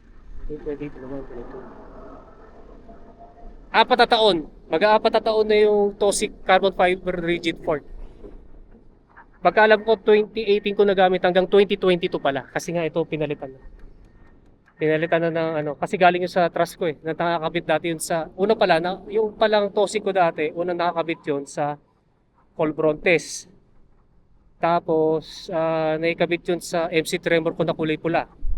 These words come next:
Tapos, naikabit yun dati sa Trust Trident. Dito lang na hindi ko naikabit kasi nga,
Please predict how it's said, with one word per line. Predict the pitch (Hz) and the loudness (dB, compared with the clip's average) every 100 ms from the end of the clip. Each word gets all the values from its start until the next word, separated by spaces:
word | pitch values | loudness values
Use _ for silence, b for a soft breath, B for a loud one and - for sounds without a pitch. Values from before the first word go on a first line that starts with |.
| - - - | 0 -2 -2
Tapos, | 170 175 170 | 0 2 2
naikabit | 180 170 165 170 170 | 0 0 0 -2 -2
yun | 175 | -2
dati | 170 165 - 165 | 2 0 0 -4
sa | - 165 156 156 151 147 _ _ - _ - | -4 0 2 2 0 -4 _ _ -20 _ -2
Trust | 208 175 - - _ _ _ _ _ _ _ | 2 2 0 -12 _ _ _ _ _ _ _
Trident. | 175 170 175 196 180 - _ _ _ _ _ _ _ - | 2 4 4 2 2 -2 _ _ _ _ _ _ _ -4
Dito | 196 208 | 0 2
lang | 202 196 | 2 2
na | 190 185 180 170 | 0 0 -2 -4
hindi | 175 | -6
ko | 190 | -6
naikabit | 175 170 160 151 | -4 -4 -4 -4
kasi | 160 170 | -6 -4
nga, | 156 | -4